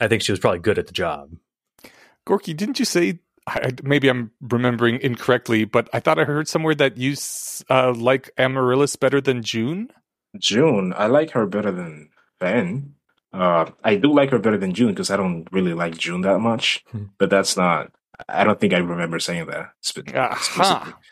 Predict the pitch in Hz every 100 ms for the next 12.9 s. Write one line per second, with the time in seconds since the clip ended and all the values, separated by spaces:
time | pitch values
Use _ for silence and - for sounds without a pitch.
0 | - _ - - 156 135 123 160 170 220
1 | 226 190 165 147 127 120 147 143 131 135
2 | 123 117 135 127 147 143 127 143 127 127
3 | 202 160 139 123 117 110 113 123 123 117
4 | 156 160 135 - 180 - - 202 139 208
5 | 254 147 127 147 127 127 120 123 107 101
6 | - - - 160 143 143 120 160 135 123
7 | 107 - 135 - _ _ _ - - _
8 | _ 240 269 214 185 170 165 196 190 147
9 | 113 101 - - 147 143 139 170 110 -
10 | - 104 101 110 95 - - 107 92 98
11 | 92 87 - - 92 80 80 - - 107
12 | 113 117 92 98 87 - 82 73 -